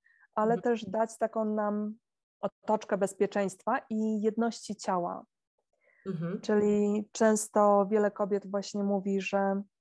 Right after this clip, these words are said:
Speaker 1: e, czuje się jak mozaika po porodzie, że nie czuje połączenia z brzuchem, że
Speaker 2: Mhm.
Speaker 1: wszystko tak jakby
Speaker 2: Rozpada
Speaker 1: było
Speaker 2: się,
Speaker 1: oddzielnie.
Speaker 2: tak?
Speaker 1: Tak,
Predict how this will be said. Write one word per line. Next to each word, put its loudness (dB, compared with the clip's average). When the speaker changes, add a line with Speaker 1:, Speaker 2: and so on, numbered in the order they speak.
Speaker 1:
e, -2
czuje 6
się 4
jak 4
mozaika 2
po -8
porodzie, 0
że -2
nie 4
czuje 4
połączenia 4
z -2
brzuchem, 0
że 2
Speaker 2:
Mhm. -10
Speaker 1:
wszystko -4
tak 0
jakby 2
Speaker 2:
Rozpada 6
Speaker 1:
było -4
Speaker 2:
się, -2
Speaker 1:
oddzielnie. -12
Speaker 2:
tak? -2
Speaker 1:
Tak, 4